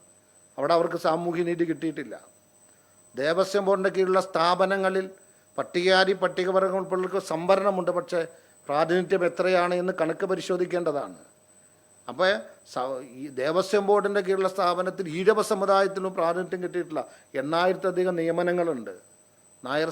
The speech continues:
സമുദായമാണ് കൈയടക്കി വെച്ചിരിക്കുന്നത്. അപ്പോൾ തൻ്റെ എന്ന് പറഞ്ഞാൽ ശ്രീനാരായണീയ സമുദായത്തിൻ്റെ സാമൂഹ്യ നീതിക്ക് പോലും എതിരായ സമീപനമാണ് സത്യത്തിൽ തൻ്റെ സ്വാർത്ഥ ലാഭത്തിന് വേണ്ടി വെള്ളാപ്പള്ളി സ്വീകരിച്ചു പോരുന്നത്.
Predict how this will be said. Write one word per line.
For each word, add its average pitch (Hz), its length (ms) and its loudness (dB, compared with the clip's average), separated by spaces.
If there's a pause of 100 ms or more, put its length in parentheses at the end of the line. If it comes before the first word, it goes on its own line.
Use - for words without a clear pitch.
സമുദായമാണ് 175 640 0
കൈയടക്കി 165 420 2
വെച്ചിരിക്കുന്നത്. 131 580 -8 (720)
അപ്പോൾ 156 240 0
തൻ്റെ 165 240 0 (340)
എന്ന് 165 160 -4
പറഞ്ഞാൽ 196 240 0 (100)
ശ്രീനാരായണീയ 208 880 4 (120)
സമുദായത്തിൻ്റെ 190 800 2 (680)
സാമൂഹ്യ 175 520 2
നീതിക്ക് 196 440 0
പോലും 190 320 6
എതിരായ 180 340 4 (120)
സമീപനമാണ് 170 600 -2 (100)
സത്യത്തിൽ 165 420 -4 (760)
തൻ്റെ 165 260 2 (200)
സ്വാർത്ഥ 165 400 0 (320)
ലാഭത്തിന് 185 640 2
വേണ്ടി 175 240 -4
വെള്ളാപ്പള്ളി 170 460 0 (100)
സ്വീകരിച്ചു 180 560 0
പോരുന്നത്. 107 420 -8